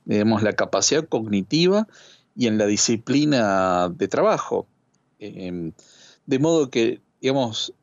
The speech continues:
esto que atribuían a una idea de una conspiración mundial, en realidad el resultado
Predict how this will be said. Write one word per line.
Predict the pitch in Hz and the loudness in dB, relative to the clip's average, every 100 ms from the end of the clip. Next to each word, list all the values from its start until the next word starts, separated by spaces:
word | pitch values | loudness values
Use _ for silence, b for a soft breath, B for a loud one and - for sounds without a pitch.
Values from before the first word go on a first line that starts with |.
| _ | _
esto | - 160 156 | -2 0 -2
que | 120 | -2
atribuían | 110 117 113 131 143 110 98 | -2 2 2 4 4 2 0
a | 101 | 0
una | 107 | 2
idea | 110 117 117 | 2 2 2
de | 107 | 2
una | 101 104 | 0 -2
conspiración | 98 95 85 - 92 101 120 131 | -2 -4 -4 -4 -2 0 2 2
mundial, | 151 175 139 143 - | 0 2 2 0 -4
en | 151 | -6
realidad | 143 151 170 185 | -2 0 2 2
el | 151 | 2
resultado | 127 - 151 147 123 123 165 | 0 2 0 0 0 2 2